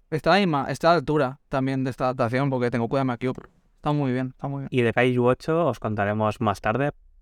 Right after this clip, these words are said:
Speaker 2: cositas.
Speaker 1: Cositas. Bueno, y después de haber comentado el anime de temporada, Tengoku de Makio,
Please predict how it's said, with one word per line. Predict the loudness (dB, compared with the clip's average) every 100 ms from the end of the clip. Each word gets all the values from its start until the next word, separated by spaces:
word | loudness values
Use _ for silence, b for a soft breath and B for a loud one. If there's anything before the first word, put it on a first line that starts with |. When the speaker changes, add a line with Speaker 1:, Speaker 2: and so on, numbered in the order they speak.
| -20 -12
Speaker 2:
cositas. | -8 -6 -6 -10 -14 -20 -18
Speaker 1:
Cositas. | -18 -18 -20 _ _ _ _ _ _ _ _
Bueno, | -2 0 -2 -4
y | -4 -2
después | 0 0
de | 2
haber | 2
comentado | 2 -2 0 2 2
el | 2
anime | 0 -2
de | -2
temporada, | -2 0 0 2 0 -2
Tengoku | -4 -2 0
de | 0
Makio, | 0 0 0 0